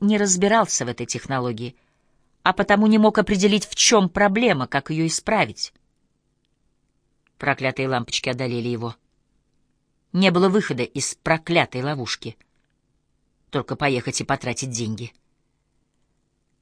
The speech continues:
С детства стараешься всё чинить сам. Проникаешься уважением к каждой вещи, но со временем твоё собственное устройство, в том числе такие элементы души, как желание чинить и уважение к вещам,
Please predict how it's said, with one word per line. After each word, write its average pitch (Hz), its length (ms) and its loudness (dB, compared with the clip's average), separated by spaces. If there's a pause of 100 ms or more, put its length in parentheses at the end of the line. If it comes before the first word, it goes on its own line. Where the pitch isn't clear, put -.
(160)
С 127 220 -8
детства 190 460 2
стараешься 147 680 0
всё - 260 -8
чинить 107 360 -6
сам. 113 320 -6 (880)
Проникаешься 226 580 4
уважением 214 380 4
к 196 80 -8
каждой 190 280 2
вещи, 139 420 -2 (260)
но 202 180 4
со 208 200 4
временем 208 460 2 (520)
твоё 208 280 4
собственное 190 540 -2
устройство, 143 600 -2 (420)
в - 120 -20
том 233 140 -2
числе 240 240 -2
такие 233 300 0
элементы 220 320 0
души, 214 260 -2
как 196 240 0 (200)
желание 185 640 2 (360)
чинить 165 580 -2
и 196 100 0
уважение 196 480 -2
к 214 80 -18
вещам, 135 440 -4